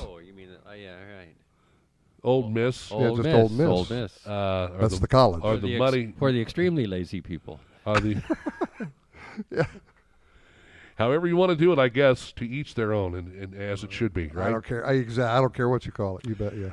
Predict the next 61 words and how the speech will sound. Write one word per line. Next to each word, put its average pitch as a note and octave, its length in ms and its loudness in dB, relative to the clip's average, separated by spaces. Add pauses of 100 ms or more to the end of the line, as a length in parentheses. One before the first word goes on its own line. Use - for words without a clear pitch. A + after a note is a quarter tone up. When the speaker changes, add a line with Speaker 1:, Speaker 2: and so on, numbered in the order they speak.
Speaker 2:
What - 180 -2
you G#2 40 -14
do B2 200 2
on A2+ 80 2
your G2 80 -6
free B2+ 180 -2
time's A#2 320 0
your A2 120 4
own G#2+ 80 4
business. F#2+ 340 -4
Speaker 3:
That's C3 180 -6
right. G#2 240 -6
That's G#2 220 -4
right. F2 180 -8 (200)
<laughs> - 180 -4
Speaker 2:
Nine F3+ 220 4
twenty-eight D#3 420 2
is B2 100 -2
our C3 160 2
time, D#3+ 420 0
and, B2+ 320 0
uh, A#2 240 0
we've G3 140 -10
got C#3 100 0
a C#3 60 -4
little C3+ 140 -6
time C3+ 240 0
for B2 140 -10
you C#3+ 180 -4
on B2 80 -2
the A#2 100 -2
other B2 180 -2
side D3 360 0
if B2 160 -8
you A#2 80 -6
would A2+ 100 -6
like A#2 280 -2
to, G#2+ 260 -4
uh, - 20 -4
give A2 180 -8
us G#2+ 120 -16
a - 20 -18
call B2 280 -2
here B2 140 -6
this G#2+ 220 -12
morning. C#3+ 240 -4 (800)
I G#2+ 220 -2
have G#2+ 160 -6
just B2+ 220 -4
been A#2 120 -6
alerted A#2 380 -4
to G#2 80 -8
the G2 80 -12
fact, A#2+ 340 -4
now G2+ 80 -6
we G#2+ 100 -6
were G2 120 -8
talking A#2 440 -6
earlier A2+ 320 -6
about F#2+ 300 -6
sapa, B2+ 500 -6